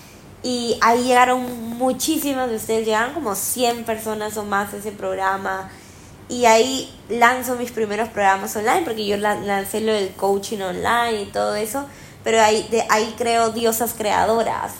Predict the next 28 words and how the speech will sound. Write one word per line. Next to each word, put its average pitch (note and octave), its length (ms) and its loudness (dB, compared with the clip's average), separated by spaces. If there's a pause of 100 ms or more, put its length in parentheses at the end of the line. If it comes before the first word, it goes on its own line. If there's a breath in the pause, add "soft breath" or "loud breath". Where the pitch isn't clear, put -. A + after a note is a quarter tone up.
(140)
eh, G3+ 220 -2
con G3+ 180 -6
toda A#3 160 0
esta A#3 180 -6
experiencia, A3 1000 -2 (420 loud breath)
me A#3+ 80 4
hago C4 160 6
mis B3 140 -4
primeras A3 400 -2
sesiones A3 400 -2
de G#3 80 -4
fotos G#3+ 420 -6
en G3 100 -4
las F3+ 140 -6
flores, A#3 1080 2 (600 loud breath)
o C#4 60 -4
sea, C#4+ 140 2
es C#4+ 100 0
que C4 160 -2
en C4 160 -4
verdad C#4+ 260 4
yo D4+ 80 -4
empecé D4+ 300 -4
a A#3+ 80 4
renacer A3+ 540 -4
y A3 80 -2
a A#3 60 -2
florecer, G#3 760 -6